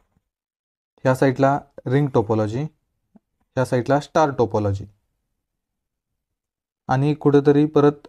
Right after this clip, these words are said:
मेश टोपोलॉजी पण कनेक्ट केलेली असेल. हे झालं हायब्रिड टोपोलॉजी.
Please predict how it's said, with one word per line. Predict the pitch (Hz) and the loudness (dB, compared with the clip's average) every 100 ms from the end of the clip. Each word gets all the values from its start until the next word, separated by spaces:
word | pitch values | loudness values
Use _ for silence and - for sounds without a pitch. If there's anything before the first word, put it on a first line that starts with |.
| _ 151 | _ -2
मेश | 147 156 143 | 2 2 0
टोपोलॉजी | 131 113 110 104 107 | -2 0 0 0 -2
पण | 110 | -4
कनेक्ट | 101 107 101 - | -4 -4 -6 -4
केलेली | 101 98 | -2 -2
असेल. | 98 107 - _ _ _ _ _ _ _ _ _ _ _ _ _ _ _ _ _ _ _ _ _ _ _ _ _ _ _ _ _ _ _ _ _ _ _ _ _ _ _ _ - | -4 -8 -20 _ _ _ _ _ _ _ _ _ _ _ _ _ _ _ _ _ _ _ _ _ _ _ _ _ _ _ _ _ _ _ _ _ _ _ _ _ _ _ _ -2
हे | 147 | 2
झालं | 143 170 | 4 2
हायब्रिड | 165 143 131 156 156 | 2 2 4 2 2
टोपोलॉजी. | 104 110 104 101 | -2 0 -2 -4